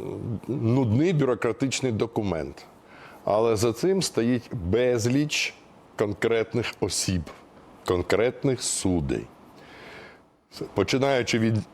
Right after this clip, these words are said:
нижньої ланки, закінчуючи верхньою ланкою. Так от, Портнов не просто розробив оцей документ,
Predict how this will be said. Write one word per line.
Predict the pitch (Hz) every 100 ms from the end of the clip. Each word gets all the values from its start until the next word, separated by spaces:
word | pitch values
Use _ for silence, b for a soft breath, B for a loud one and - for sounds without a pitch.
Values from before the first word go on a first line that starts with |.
| -
нижньої | 117 180 233 160 131
ланки, | 110 98 85 76 80
закінчуючи | 76 82 117 139 151 143 120
верхньою | 107 107 143 143 - 120 98
ланкою. | 87 82 76 - 50 - - B B B B
Так | 95 -
от, | 107
Портнов | - 110 - 147 135
не | 120
просто | - 185 - 160
розробив | 139 131 120 127 113
оцей | 104 110 98 90 78
документ, | 90 113 - 107 95 90 78 71 -